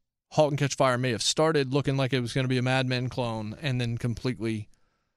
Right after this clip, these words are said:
went in a different direction and has fulfilled the promise of why I was so excited about it when I first heard about the concept. I said we're gonna talk about The Sinner next week. We are. Jessica Biel's doing just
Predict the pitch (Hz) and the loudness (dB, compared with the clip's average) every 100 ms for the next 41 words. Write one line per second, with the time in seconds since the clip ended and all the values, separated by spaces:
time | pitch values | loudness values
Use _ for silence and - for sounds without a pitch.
0 | _ _ 143 117 120 120 113 104 104 107 | _ _ -2 -2 -2 -2 -4 -4 -2 -2
1 | - 110 104 120 110 - 123 156 156 131 | -2 -6 -6 -6 -4 -2 -2 2 2 0
2 | 117 139 127 120 110 135 135 117 110 - | 0 0 2 0 2 2 4 2 2 2
3 | 117 - 120 110 110 107 107 113 104 120 | 2 0 0 0 -2 -4 -4 -4 -4 -2
4 | - 127 104 95 - 117 82 - - - | -2 -2 -2 -4 -6 -6 -2 -2 -4 -14
5 | _ _ _ _ _ - - _ _ _ | _ _ _ _ _ -20 -20 _ _ _
6 | _ _ _ _ _ _ _ - 143 196 | _ _ _ _ _ _ _ -8 4 6
7 | 190 165 147 170 151 156 - - 170 143 | 6 4 4 4 4 2 2 4 4 4
8 | 127 143 - 135 113 127 127 120 110 147 | 4 2 2 0 -2 2 2 2 2 2
9 | 156 143 139 123 - 120 110 - 131 | 2 2 2 2 0 0 0 0 0